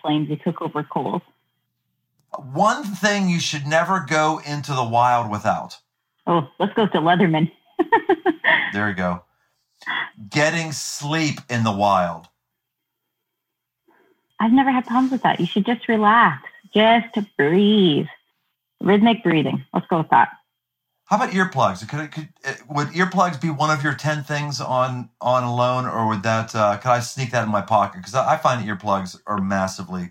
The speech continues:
Speaker 2: helpful.
Speaker 1: Yeah, I've never used them. I don't, it's not that, I don't know. I don't struggle with that. I can't really, I guess, can't really give you much advice for that. Earplugs, I guess, if you're,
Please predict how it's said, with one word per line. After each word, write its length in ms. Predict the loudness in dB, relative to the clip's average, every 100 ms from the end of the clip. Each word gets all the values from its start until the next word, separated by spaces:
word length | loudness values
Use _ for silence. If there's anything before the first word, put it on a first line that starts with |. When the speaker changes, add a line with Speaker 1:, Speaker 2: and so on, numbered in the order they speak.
| -10
Speaker 2:
helpful. 460 | -8 -8 -10 -20 _ _ _ _ -14 -14 -14 -20 _ -4
Speaker 1:
Yeah, 240 | 0 2
I've 200 | 2 4
never 200 | 2 4
used 280 | 2 2 0
them. 220 | -2 -4 -10 _ _ -6
I 80 | -2
don't, 260 | 0 -2 -4 -10 -16 -8
it's 160 | -8 -4
not 220 | -4 -2 -2
that, 180 | -4 _ _ _ -6
I 80 |
don't 140 | -2 0
know. 180 | 0 -2
I 60 | -4
don't 200 | -2 0
struggle 320 | 0 0 2
with 120 | 0
that. 180 | 0 -2
I 260 | -2 -4 -6 _ _ 2
can't 160 | 4
really, 260 | 4 4 4
I 120 | 4
guess, 160 | 2 2 0
can't 120 | 4
really 140 | 4
give 140 | 4 4
you 100 | 4
much 220 | 2 2
advice 280 | 0 -2 -2
for 80 | 2
that. 240 | 4 4 2 -2 -2
Earplugs, 360 | 0 0 0
I 120 | 0
guess, 260 | 2 2 2 -2
if 80 | -2
you're, 200 | -2 -2